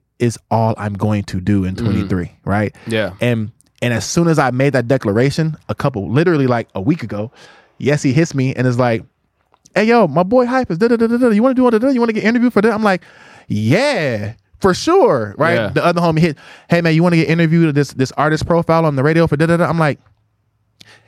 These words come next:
Speaker 1: "Yeah, bro,"
Speaker 2: <laughs> Yeah,
Speaker 1: because
Speaker 2: yeah.
Speaker 1: I can say yes to that because I'm saying no to these other things.
Speaker 2: Mm-hmm.
Speaker 1: Now, imagine if I said yes to these other things and I was off in another city or da-da-da.
Speaker 2: Yeah.
Speaker 1: I couldn't sit here with my boy. You know what I'm saying?
Speaker 2: Now,
Speaker 1: So, yeah, so it's a
Speaker 2: question to
Speaker 1: gift.
Speaker 2: you, man. Similar to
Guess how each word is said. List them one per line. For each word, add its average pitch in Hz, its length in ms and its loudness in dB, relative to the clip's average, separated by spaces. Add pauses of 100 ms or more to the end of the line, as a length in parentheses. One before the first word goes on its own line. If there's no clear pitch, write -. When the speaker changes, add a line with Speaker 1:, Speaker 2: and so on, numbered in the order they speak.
(140)
Speaker 1:
"Yeah, 240 720 2
bro," 262 280 4
Speaker 2:
<laughs> - 20 2
Yeah, 208 60 2
Speaker 1:
because 202 300 0
Speaker 2:
yeah. 165 280 -2 (240)
Speaker 1:
I 170 140 0
can 208 140 -4
say 180 160 0
yes 175 240 2
to 139 120 0
that 160 260 0
because 139 160 -4
I'm 127 120 0
saying 113 420 -2
no 131 200 2
to 131 120 -10
these 113 200 -8
other 98 200 -4
things. 117 500 0
Speaker 2:
Mm-hmm. 107 340 -2
Speaker 1:
Now, 120 120 0
imagine 135 320 0
if 135 120 -2
I 131 100 0
said 113 240 -4
yes 127 200 0
to 127 60 -4
these 120 160 -2
other 113 180 -2
things 127 380 -2
and 113 100 -4
I 117 60 -2
was 117 160 -2
off 117 280 -2
in 110 100 -4
another 110 260 -2
city 120 280 -2
or 104 40 -4
da-da-da. 113 420 0 (140)
Speaker 2:
Yeah. 104 220 -4
Speaker 1:
I 110 60 -4
couldn't 117 240 -4
sit 123 200 -2
here 120 100 0
with 98 80 -4
my 101 120 -2
boy. 104 380 0
You 120 120 0
know 127 60 2
what 123 60 2
I'm 123 60 -2
saying? 127 280 0
Speaker 2:
Now, 156 80 -2
Speaker 1:
So, 120 60 -2
yeah, 120 200 0
so 104 40 0
it's 98 100 -8
a - 40 -10
Speaker 2:
question 160 360 -2
to 127 80 -2
Speaker 1:
gift. 127 80 0
Speaker 2:
you, 131 120 2
man. 113 340 0
Similar 156 380 0
to 120 540 -2